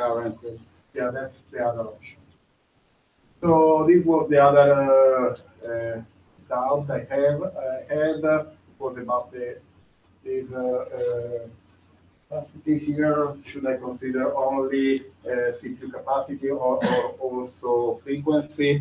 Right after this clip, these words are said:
I think we already discussed it a few slides ago. So I will start with, uh, capacity alone, and then I will maybe add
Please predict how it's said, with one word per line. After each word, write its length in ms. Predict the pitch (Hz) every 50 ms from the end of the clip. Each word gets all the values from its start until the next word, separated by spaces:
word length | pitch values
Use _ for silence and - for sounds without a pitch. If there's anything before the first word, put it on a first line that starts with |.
| - -
I 40 | - -
think 220 | 117 113 110 113 117
we 140 | 117 113 113
already 320 | 113 110 113 107 107 107
discussed 500 | 104 107 107 - 110 107 107 - - 113
it 160 | 110 107 - -
a 120 | 110 107 101 - - - _ _ _
few 120 | - 117 113
slides 340 | - 117 110 110 107 107 -
ago. 200 | 113 107 120 120 117 - -
So 80 | - 117 117 113 - - - - - 127
I 40 |
will 200 | 123 127 123 123
start 400 | 123 - - - 127 127 - - - 123
with, 240 | 120 120 117 117 117
uh, 320 | 120 117 117 117 113 113 113 - _ _ _ _
capacity 1200 | 131 120 - - 127 127 127 - - - - 127 127 123 - 120 120 120 120 117 117 117 117 - - _ _ _
alone, 440 | 120 120 123 135 143 139 143 143 143 143 139 -
and 160 | - 120 117
then 200 | 120 120 120 120
I 100 | 120 117
will 240 | 113 113 110 107 110 113 110 120
maybe 280 | 117 110 104 110 110 110
add 200 | - - -